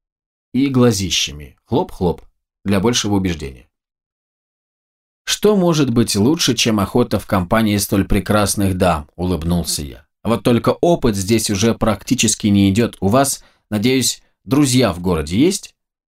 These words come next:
«Найдутся, а что?» В голосе блондинки послышалась надежда. Похоже, понравилось на поляне сидеть и по мишеням стрелять. «Когда вы тут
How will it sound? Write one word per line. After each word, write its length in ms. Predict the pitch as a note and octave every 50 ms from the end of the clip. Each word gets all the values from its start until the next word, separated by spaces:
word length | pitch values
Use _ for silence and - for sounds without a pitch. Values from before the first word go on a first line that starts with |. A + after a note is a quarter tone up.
| _ _ _ _ _ _ _ _ -
«Найдутся, 560 | F#2+ G#2+ G2+ F2 D#2 E2 F#2 G2 - A2+ F#2
а 40 | E2+
что?» 320 | - - E2 D#2+ - - _ _ _ _ _ _ _ _ _ _ _ _ -
В 120 | - A2 A2
голосе 360 | C#3 D#3 D3+ C#3 - - A#2
блондинки 480 | G#2 A2 G#2+ G#2+ G2+ B2+ C#3 C3 C3
послышалась 680 | A2+ A#2 A2 G#2 - B2 A2+ - - A2+ A2+ A2 G#2+ -
надежда. 680 | - A2+ A2+ A2 A#2 A#2 A2+ G2 F2 E2+ F2 D#2 - - _ _ _ _ _ _ _
Похоже, 580 | - G#2 - - D#3+ D3+ D#3 D#3+ D#3 D3 C3 - _ _ _ _ _ _ -
понравилось 680 | C#3+ C#3+ C#3 C3+ B2+ B2+ B2+ C#3+ D#3 D#3 D3 - -
на 120 | C3+ B2
поляне 420 | B2 - B2 A#2+ A#2+ A2 G#2 G2 F2+
сидеть 460 | - - G2 G2+ A2+ A2+ - - G#2+
и 120 | G#2 G2+
по 100 | F2+ A2
мишеням 500 | A2 A2+ A2+ G#2 - G#2+ F#2+ F2 D#2 D2+
стрелять. 560 | - - - F2+ D#2+ D2+ C#2+ C2+ - - _ _ _ _ _ _ _ _ _ _ _ _ _ _ _ _ _ _ _ _ _ _ _ _ _ _ _ _ _ _ _ _
«Когда 360 | - B2 A#2+ A#2 A2+ B2+ B2+
вы 120 | B2 B2+ A#2+
тут 260 | B2 B2+ A#2+ - -